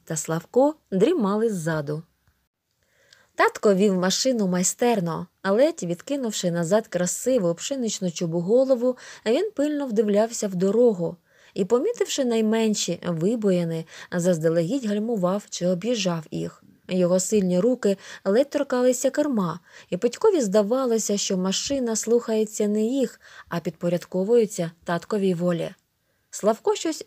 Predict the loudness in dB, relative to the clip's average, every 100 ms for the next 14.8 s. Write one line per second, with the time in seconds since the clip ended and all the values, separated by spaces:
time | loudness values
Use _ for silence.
0 | -4 0 0 0 -2 -4 -6 -6 -4 -2
1 | -2 -2 -2 -6 _ _ _ _ _ -8
2 | -2 -2 0 0 2 2 2 -2 -4 -8
3 | -6 -4 -2 -2 0 -2 -2 -6 -6 -12
4 | -20 -14 0 0 6 6 6 0 0 -2
5 | 0 0 -2 -2 -4 -2 2 2 2 0
6 | 0 0 0 -2 -2 -2 0 -4 -2 -4
7 | -2 -4 -4 -8 -2 0 0 -2 -4 -4
8 | -6 -4 -2 0 0 0 -2 -2 -6 -12
9 | _ _ _ -6 0 2 4 2 2 -2
10 | -2 -2 0 -2 0 0 0 -16 -2 0
11 | 2 2 2 2 -2 0 0 0 0 -2
12 | -2 -2 -2 -2 -2 -2 -2 -2 -4 -10
13 | -20 -14 -2 -2 2 0 2 0 0 2
14 | 2 2 0 2 0 0 -4 -4